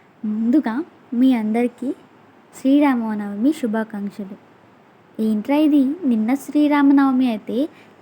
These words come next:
ఈరోజు శుభాకాంక్షలు చెప్తుంది అనుకుంటున్నారా? ఏం లేదండి, నిన్న కొంచెం పోస్ట్ చేద్దాము అనుకునేసరికి లేట్ అయినుండే.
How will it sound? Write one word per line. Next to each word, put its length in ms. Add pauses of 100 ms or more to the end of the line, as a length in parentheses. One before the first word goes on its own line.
(120)
ఈరోజు 400
శుభాకాంక్షలు 640
చెప్తుంది 380
అనుకుంటున్నారా? 600 (680)
ఏం 240
లేదండి, 420 (720)
నిన్న 160 (140)
కొంచెం 260 (140)
పోస్ట్ 320
చేద్దాము 500
అనుకునేసరికి 680 (100)
లేట్ 280
అయినుండే. 460